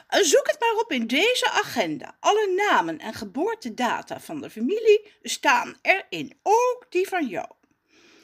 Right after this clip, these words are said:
Hij zet zijn bril weer op. En zorg dat je het niet kwijtraakt, waarschuwt hij. Ik moet het terug hebben. Hij wil verder lezen, maar ziet Raf staan treuzelen.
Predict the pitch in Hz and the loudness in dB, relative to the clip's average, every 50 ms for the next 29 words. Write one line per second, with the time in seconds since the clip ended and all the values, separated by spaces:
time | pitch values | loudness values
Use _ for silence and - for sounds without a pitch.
0 | - _ _ - 139 147 151 - 196 214 220 - - 151 135 143 139 151 151 165 | -20 _ _ -10 -8 -8 -6 -4 -6 -6 -6 -6 -8 -8 -6 -6 -6 -6 -6 -6
1 | 175 190 190 202 208 - - - 233 - _ _ _ - - - - - - 370 | -6 -6 -6 -6 -8 -8 -8 -12 -16 -18 _ _ _ -20 -20 -18 -4 0 2 2
2 | 392 349 320 403 554 539 381 - - - - - - - 359 349 359 - 349 302 | 2 2 0 0 0 2 2 2 2 0 -4 -6 -4 -2 -2 -2 0 -2 -4 -4
3 | 311 - - 311 302 302 - - - 403 508 539 494 - 170 151 - 190 190 175 | -4 -4 -4 -4 -4 -4 -8 -14 -8 -4 -2 0 0 0 -2 -4 -8 -4 -2 -2
4 | 127 - - - _ - - _ - 160 143 - 143 - - - - - 151 147 | -2 -2 -6 -14 _ -20 -16 _ -10 -10 -10 -10 -14 -16 -18 -18 -16 -16 -18 -18
5 | - - 156 156 - - - - - - - _ - 440 - - 339 370 466 508 | -16 -16 -14 -14 -14 -14 -18 -20 -20 -20 -2 _ 0 0 2 2 2 2 2 2
6 | 508 508 523 508 - - - 254 - - 440 480 466 196 180 - - 196 180 147 | 0 -2 -4 -4 -4 -10 -14 -10 -4 -2 2 4 4 4 4 0 -4 -8 -8 -8
7 | 151 151 135 - - _ _ _ _ _ _ _ _ _ _ _ _ _ _ _ | -8 -10 -12 -12 -18 _ _ _ _ _ _ _ _ _ _ _ _ _ _ _
8 | _ _ _ _ - 202 214 247 269 285 330 339 - - - 180 147 143 143 143 | _ _ _ _ 0 4 4 4 4 2 -2 -4 -4 -6 -8 -8 -6 -6 -8 -8
9 | 147 147 143 139 143 143 - 151 143 135 127 131 135 - - 254 277 269 - - | -8 -8 -8 -8 -10 -10 -10 -10 -12 -12 -12 -16 -12 -6 -4 -2 -2 -4 -6 -14
10 | _ 143 147 147 156 175 190 226 - - - - 294 311 330 311 - 311 277 185 | _ -18 -16 -6 -2 -2 -2 -2 -2 -6 -6 -4 -4 -4 -4 -4 -2 0 0 0
11 | 147 139 - 151 135 131 135 | 0 -4 -8 -12 -16 -16 -18